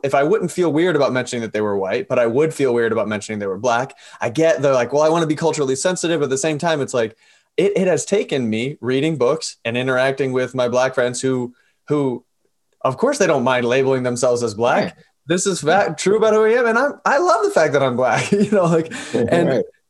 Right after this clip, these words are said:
Speaker 1: and I think that that, like, "Oh, of course, why would I think of this as something that would be, like, offensive to label
Speaker 2: Yeah.
Speaker 1: some, someone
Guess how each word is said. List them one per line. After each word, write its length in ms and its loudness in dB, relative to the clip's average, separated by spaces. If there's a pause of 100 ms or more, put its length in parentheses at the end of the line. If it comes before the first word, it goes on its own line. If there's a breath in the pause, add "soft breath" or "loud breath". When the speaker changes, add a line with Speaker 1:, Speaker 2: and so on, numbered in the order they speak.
Speaker 1:
and 360 0
I 140 2
think 220 -4
that 140 -2
that, 280 -2
like, 360 -2
"Oh, 180 2
of 100 -2
course, 360 -4
why 120 2
would 140 2
I 100 0
think 220 -4
of 140 -2
this 160 -2
as 100 -4
something 280 -2
that 120 -2
would 100 -4
be, 140 -4
like, 240 -2
offensive 720 -4
to 100 0
label 300 0
Speaker 2:
Yeah. 60 0
Speaker 1:
some, 400 -6
someone 480 -6